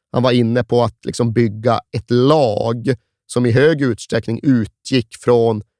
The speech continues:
liksom existerande relationer. Han gillade folk som redan kände varandra och som redan hade spelat med varandra. Och detta ledde till att, ja, men han gärna tog ut spelare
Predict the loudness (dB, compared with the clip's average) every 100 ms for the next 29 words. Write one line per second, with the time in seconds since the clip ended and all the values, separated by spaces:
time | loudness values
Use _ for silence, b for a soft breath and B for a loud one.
0 | _ -10 -10 -10 -12 -10 -10 -2 0 2
1 | 2 0 0 0 2 0 0 -2 -4 -6
2 | -8 -4 -4 -4 _ _ -2 0 2 2
3 | 2 0 -2 -2 0 0 -2 -6 -2 0
4 | 0 -2 -2 -2 -2 -2 0 0 0 -2
5 | -6 -2 -2 -2 -6 _ _ 0 0 2
6 | 0 0 0 -2 -2 -2 0 0 2 0
7 | -2 -4 -20 _ 0 0 0 -4 -6 -4
8 | -4 -4 _ _ _ _ _ 2 4 6
9 | 4 2 0 -2 0 0 2 0 0 -2
10 | 0 -2 -4 _ -20 _ 0 2 2 2
11 | 2 0 -2 -2 0 -2 -2 -4 0 2
12 | 2 2 0 2 0